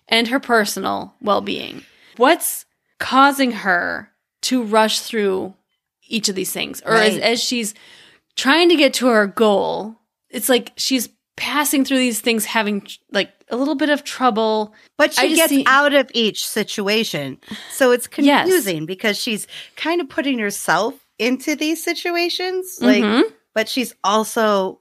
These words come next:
Speaker 2: walking away from them okay.
Speaker 1: But she's almost rushing it a little bit,
Speaker 2: Oh, she's
Speaker 1: right?
Speaker 2: totally
Speaker 1: So
Speaker 2: rushing.
Speaker 1: Because if she hadn't, like, left the tractor there
Speaker 2: She would have spent the time there.
Speaker 1: she would have been fine.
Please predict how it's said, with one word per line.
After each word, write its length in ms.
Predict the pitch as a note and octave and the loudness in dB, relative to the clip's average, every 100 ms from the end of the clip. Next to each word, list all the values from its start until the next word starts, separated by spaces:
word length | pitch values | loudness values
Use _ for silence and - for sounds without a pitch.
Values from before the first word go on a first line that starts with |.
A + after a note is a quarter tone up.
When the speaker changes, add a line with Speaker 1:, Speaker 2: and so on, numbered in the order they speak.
| _ | _
Speaker 2:
walking 440 | F3+ F#3+ F#3 F#3+ E3+ | -4 -2 -2 -2 -6
away 340 | D#3+ G3+ B3 | -4 0 2
from 220 | A#3+ F3 | 0 -4
them 200 | E3 D#3 | -2 -2
okay. 720 | D#3 D#3 - - C4+ C3+ D2+ - | -2 -4 -4 -4 -2 -2 -4 -2
Speaker 1:
But 160 | C#4+ | 0
she's 180 | D4 E4 | 0 0
almost 320 | F#4 G#4 E4 | 2 0 -2
rushing 440 | C4 C#4 C4+ G#3+ E3 | 0 0 0 -4 -6
it 100 | D3 | -10
a 20 | |
little 180 | D#3 F3 | -8 0
bit, 80 | C#4+ | 2
Speaker 2:
Oh, 100 | C#4+ | 2
she's 100 | F#3 A#3 | 2 0
Speaker 1:
right? 60 | C#4+ | 0
Speaker 2:
totally 280 | G#4+ B3+ C#4 | 2 2 2
Speaker 1:
So 60 | |
Speaker 2:
rushing. 580 | F#3+ E3+ - F3 D#3+ E3 _ _ _ | 0 -2 -4 -8 -10 -12 _ _ _
Speaker 1:
Because 320 | D4 D#4 E4 | -6 -2 0
if 160 | A#3 E4 | 0 0
she 140 | F4+ E4+ | 2 2
hadn't, 340 | F4+ F4 B3+ | 2 2 0
like, 160 | C#4 C4 | -2 -2
left 160 | B3+ | -4
the 80 | A#3+ | -4
tractor 360 | A3+ A3 G#3+ F#3+ | -4 -4 -4 -6
there 440 | E3 F3+ A#3+ C#4 _ - | -6 -4 -6 -8 _ -12
Speaker 2:
She 180 | - | -4
would 140 | D#4 D#4+ | -2 -2
have 100 | F#4 | -2
spent 480 | - - B3 B3 C4 | -6 -2 0 0 -4
the 80 | |
time 440 | C4+ B3+ G#3+ A3 G#3 | -6 -2 0 0 -2
there. 440 | F#3+ F3 F#3 F#3+ - | -2 0 -2 -4 -8
Speaker 1:
she 160 | - | -6
would 80 | A#3+ | -2
have 100 | B3+ | -2
been 120 | C4+ A4+ | -2 -2
fine. 220 | - | -2